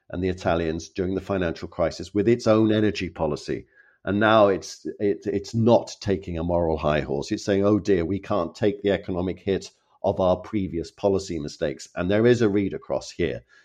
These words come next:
You have to be able to say, "You inflicted economic, moral, and ethical pain on these countries for bad policies. Now, Mister Germany,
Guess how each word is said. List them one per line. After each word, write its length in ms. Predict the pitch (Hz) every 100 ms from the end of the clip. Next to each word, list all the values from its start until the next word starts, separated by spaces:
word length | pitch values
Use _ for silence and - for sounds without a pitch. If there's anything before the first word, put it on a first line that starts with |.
| _ -
You 120 | 87
have 360 | - 113 -
to 80 | -
be 200 | 95 95
able 280 | 92 95 87
to 120 | - 82
say, 360 | 101 85 - _ _ _ -
"You 280 | 107 139 135
inflicted 800 | 120 - 120 117 - 90 71 - _ _ -
economic, 680 | 123 123 123 110 104 98 - -
moral, 520 | 101 107 110 107 101
and 120 | 101 -
ethical 420 | 98 - - 92
pain 400 | 92 110 101 87
on 160 | 82 90
these 180 | 98
countries 380 | - 95 - 90
for 160 | - 95
bad 340 | 98 90 85
policies. 560 | - 101 87 80 71 - _ _
Now, 460 | - 110 120 113 87 -
Mister 320 | 104 - 90
Germany, 560 | 95 85 80 78 82